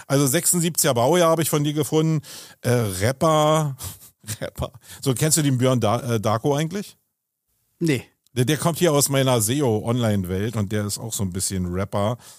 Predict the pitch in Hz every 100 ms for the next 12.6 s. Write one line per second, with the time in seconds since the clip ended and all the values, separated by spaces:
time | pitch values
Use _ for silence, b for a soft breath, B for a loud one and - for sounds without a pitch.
0 | B B - 107 113 139 135 127 127 117
1 | 101 92 - 101 - 110 113 113 107 104
2 | 107 98 104 104 98 - - 101 95 110
3 | 117 131 B B B _ 135 131 131 135
4 | 143 156 135 160 - 151 131 123 165 -
5 | - - - _ _ 156 117 120 165 -
6 | 175 - 151 156 160 - 147 147 147 151
7 | 147 139 B B B - 139 139 131 120
8 | 147 156 151 131 117 123 120 120 151 127
9 | 127 110 101 135 - 147 139 117 98 92
10 | 92 120 - 113 104 123 107 107 113 139
11 | - 107 110 170 139 143 117 117 113 117
12 | 113 101 131 113 107 139